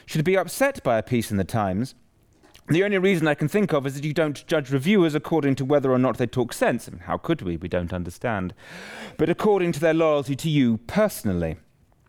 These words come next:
I've been loyal until this week. So no doubt you've been prepared to tolerate my other shortcomings, waiting for me to confirm your mistrust of critics by turning with a knife in my hand.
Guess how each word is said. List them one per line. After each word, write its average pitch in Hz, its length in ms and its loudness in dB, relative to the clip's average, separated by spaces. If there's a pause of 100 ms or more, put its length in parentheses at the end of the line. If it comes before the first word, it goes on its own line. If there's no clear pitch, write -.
(560)
I've 165 140 0
been 151 180 2
loyal 147 300 2
until 165 260 0
this 180 160 0
week. 226 380 -2 (640)
So 185 120 0
no 170 160 4
doubt 175 300 0
you've 139 140 -2
been 143 120 2
prepared 170 400 2
to 127 60 -6
tolerate 123 480 2
my 127 180 0
other 170 200 2
shortcomings, 92 880 -4
waiting 208 280 2
for 165 120 2
me 147 180 4
to - 80 -14
confirm 143 420 2
your 135 120 4
mistrust 139 560 0
of 123 100 -4
critics - 460 -4 (260)
by 131 120 2
turning 135 520 2
with 117 140 2
a 120 40 2
knife 135 400 -2
in 101 200 0
my 92 180 0
hand. 87 380 -4